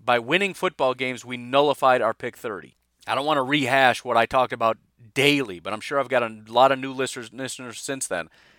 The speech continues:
Once it was clear we cannot get into the s-, playoffs, it became clear we needed to stop winning football games. Because basic math tells us, if you take a twelve and you take a thirty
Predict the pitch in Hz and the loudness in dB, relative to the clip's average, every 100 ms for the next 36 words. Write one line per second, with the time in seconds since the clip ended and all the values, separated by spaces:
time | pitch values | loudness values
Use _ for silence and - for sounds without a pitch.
0 | _ _ _ 95 151 190 220 208 - - | _ _ _ 0 0 2 0 0 -6 -4
1 | 208 156 131 - _ 123 117 - - 160 | 0 0 0 -4 _ -14 -12 -12 -6 2
2 | 180 190 180 180 170 175 180 175 165 - | 2 2 2 2 2 0 0 -4 -10 -12
3 | - - 180 160 101 98 - - _ _ | -16 -2 2 4 4 2 -4 -18 _ _
4 | 139 127 147 175 180 - 160 139 117 127 | -10 -8 -2 0 0 -2 -4 -4 -4 -2
5 | 147 151 143 - 135 131 135 135 127 147 | -2 -2 -4 2 4 2 -2 -8 -8 -10
6 | - 104 95 92 80 - _ _ _ _ | -6 -6 -4 -10 -12 -20 _ _ _ _
7 | 107 135 113 101 139 175 - 165 170 170 | -6 -4 -4 _ 2 2 0 -2 2 2
8 | 165 - 170 156 107 78 - - _ _ | 2 4 4 4 0 -12 -16 -20 _ _
9 | _ _ _ _ _ 113 101 120 196 - | _ _ _ _ _ -14 -12 -6 -6 2
10 | 208 190 190 180 - 185 147 90 90 _ | 4 4 4 2 2 4 4 2 -6 _
11 | _ _ 98 113 165 - 170 170 160 - | _ _ -14 -12 -6 -2 -2 -2 -4 -4
12 | 185 131 98 | -4 -2 -6